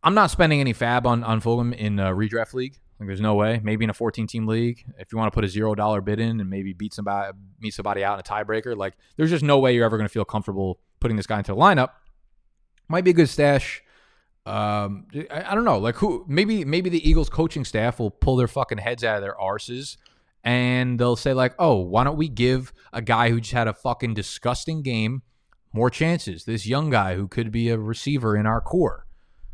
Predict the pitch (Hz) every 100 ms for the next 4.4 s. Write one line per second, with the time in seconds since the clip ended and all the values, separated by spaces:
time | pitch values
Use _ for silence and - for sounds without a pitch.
0 | - - - 117 127 123 120 117 110 131
1 | 127 123 113 117 123 110 110 113 - 120
2 | 120 180 151 110 - - 131 - 131 117
3 | - 120 110 113 110 110 110 113 107 120
4 | - 104 95